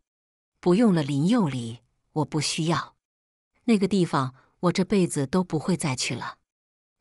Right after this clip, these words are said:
一想到陈念在那里住过，我心里就不舒服。而且我需要的哪里仅仅是套房子？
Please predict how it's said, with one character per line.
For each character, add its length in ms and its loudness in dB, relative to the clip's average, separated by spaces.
一 140 6
想 240 0
到 180 2
陈 280 0
念 240 4
在 160 0
那 180 0
里 100 -2
住 240 -2
过， 320 -6
我 120 2
心 280 2
里 260 0
就 160 0
不 140 -6
舒 260 -4
服。 300 -14
而 120 2
且 340 0
我 140 4
需 220 -2
要 160 4
的 120 0
哪 220 0
里 300 -2
仅 300 4
仅 200 0
是 160 -4
套 200 -6
房 340 -4
子？ 200 -6